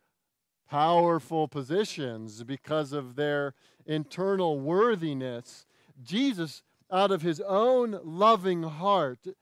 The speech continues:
uh, it, Jesus, because of his big, great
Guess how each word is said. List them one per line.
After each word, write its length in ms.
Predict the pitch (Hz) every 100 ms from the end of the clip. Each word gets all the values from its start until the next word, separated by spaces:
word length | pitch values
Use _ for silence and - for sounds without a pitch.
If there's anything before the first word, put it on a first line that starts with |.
| _ _ -
uh, 180 | 156 156
it, 120 | 185
Jesus, 520 | 147 208 254 214 196 - _ -
because 280 | 175 214 190
of 100 | 175
his 140 | 170
big, 640 | 143 127 208 226 226 185 139
great 560 | 151 185 202 208 _